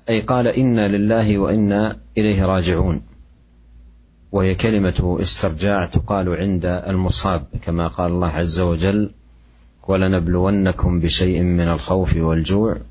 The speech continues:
ونقص من الأموال والأنفس والثمرات وبشر الصابرين الذين إذا أصابتهم مصيبة قالوا:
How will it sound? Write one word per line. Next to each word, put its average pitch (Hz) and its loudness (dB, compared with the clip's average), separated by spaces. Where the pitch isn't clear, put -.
ونقص 90 0
من 90 2
الأموال 87 2
والأنفس 85 0
والثمرات 90 -2
وبشر 92 0
الصابرين 78 0
الذين 92 2
إذا 87 2
أصابتهم 90 0
مصيبة 110 0
قالوا: 98 -2